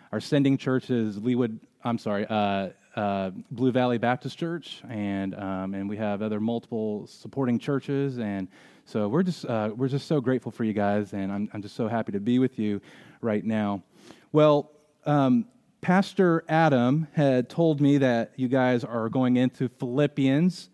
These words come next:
and, and you're exploring the life in Christ as the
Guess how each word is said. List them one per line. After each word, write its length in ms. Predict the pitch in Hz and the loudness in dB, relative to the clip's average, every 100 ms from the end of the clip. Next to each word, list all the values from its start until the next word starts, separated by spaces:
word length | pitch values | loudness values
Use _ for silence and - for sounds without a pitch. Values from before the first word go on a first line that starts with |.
| - | -2
and, 640 | 131 127 123 120 120 123 | 2 4 4 2 2 0
and 240 | 139 123 127 | 0 0 2
you're 140 | 131 | 0
exploring 680 | 127 - - 143 175 170 165 | -2 -8 -4 2 4 4 2
the 140 | 131 | 2
life 460 | 123 127 131 139 143 | 0 2 4 2 0
in 280 | - 123 113 | -4 -2 -2
Christ 560 | - - 135 117 98 120 | -4 -6 -4 -2 -4 -6
as 140 | 104 | -6
the 240 | 117 110 | -4 -6